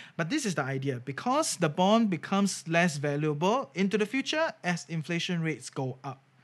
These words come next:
Which brings me back to the point of you can bet against the market. So if you believe the inflation rate is not gonna be higher,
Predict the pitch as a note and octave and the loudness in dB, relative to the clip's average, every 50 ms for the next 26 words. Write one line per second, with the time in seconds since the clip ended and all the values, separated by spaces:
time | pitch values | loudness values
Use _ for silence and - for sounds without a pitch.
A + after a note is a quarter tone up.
0 | _ _ _ - E3 D#3+ - D3+ A3 A#3+ C4+ B3+ - A#3 B3 B3+ B3+ G#3 F3 A3+ | _ _ _ -6 -6 -6 -4 -4 -4 -4 -2 -4 -4 -2 0 0 2 4 4 6
1 | A#3+ B3 B3 - - F#3 D#3+ E3 D#3 - - - G3+ G3+ G#3+ G#3+ F3+ E3 D3+ - | 4 4 2 0 -2 0 0 0 0 -2 -2 2 4 4 4 4 2 2 0 0
2 | - D3+ D#3 E3+ E3 - - F3 D#3+ D#3+ D3+ C#3 A3+ A#3 - - - F3+ E3 D3+ | -2 -2 0 0 0 0 2 2 2 2 4 4 2 2 2 0 -2 0 2 4
3 | G#3+ A3 A3+ A3 - - F#3 F3+ G3+ A3+ A3+ - - - - - - - - - | 6 6 6 4 2 4 4 4 4 4 2 0 -2 -2 -2 -6 -16 -20 -20 -20
4 | - - - - - - A#3 G3 F#3+ D#3 F3+ E3+ D3 F3 F#3+ G3+ C4 D4+ D#4 B3+ | -20 -20 -20 -14 -8 -4 -2 0 2 4 4 4 6 6 4 6 4 4 2 4
5 | B3 G#3 G#3 F#3+ A3+ A#3+ A#3 - C4+ C4 B3+ A#3 - B3 A3 A3 G#3 F#3+ E3+ E3+ | 4 4 4 4 2 0 0 0 0 0 0 0 0 -2 0 0 0 0 2 0
6 | F3 E3 F#3 G3+ G#3+ A3+ B3 C4 C4+ C#4 | 0 2 2 2 2 2 2 0 0 -2